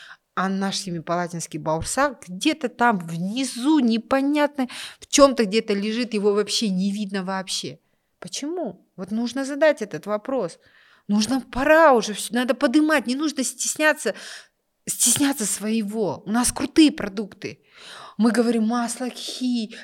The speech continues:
привозим это масло там откуда-то, а, и там рекламируют», и так далее.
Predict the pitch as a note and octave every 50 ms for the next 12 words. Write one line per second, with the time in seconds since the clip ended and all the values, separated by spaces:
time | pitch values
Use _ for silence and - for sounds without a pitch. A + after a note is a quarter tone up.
0 | - - - B3+ A#3+ B3+ C#4 C#4 B3 C4 B3+ B3+ C4 B3+ C4 B3 B3+ C4 C4 B3
1 | - - B3 B3 B3+ B3+ B3 C4 B3 - - - - C4 C4+ C4+ A3 B3 A#3+ A#3+
2 | B3+ B3 - - - - - - D3+ D#3 C#3 E3+ A3+ C4 C4+ C4 C4+ C4+ - C4
3 | C#4 C#4 C4+ C4 C#4 - - C#4+ D4 C#4+ C#4+ C#4+ C#4+ C#4 C4 B3+ B3+ C4 C4 C4+
4 | C4+ - C4 B3 A3 A3 A#3 G#3+ G#3